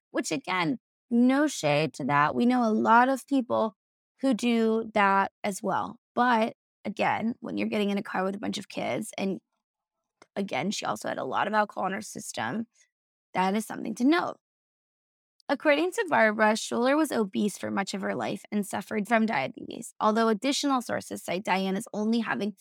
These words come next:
had gestational diabetes, which, for those who don't know, obviously only comes around when you are pregnant and then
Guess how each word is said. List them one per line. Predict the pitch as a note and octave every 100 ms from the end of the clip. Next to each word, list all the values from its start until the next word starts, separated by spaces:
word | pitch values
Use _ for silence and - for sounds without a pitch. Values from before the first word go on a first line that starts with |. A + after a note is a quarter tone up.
| - _ _
had | - G3 G3
gestational | A#3+ A#3 D#4 E4 B3+ G#3
diabetes, | - A2 A2+ G2+
which, | G2+
for | - F2
those | F2+ -
who |
don't | F#2+ G#2+
know, | - G2+
obviously | - - - -
only | F3+ F#3 -
comes | - -
around | - - -
when | -
you | -
are | - A#3
pregnant | - A#3+ G#3 G3
and | - F#3
then | D#3+ D#3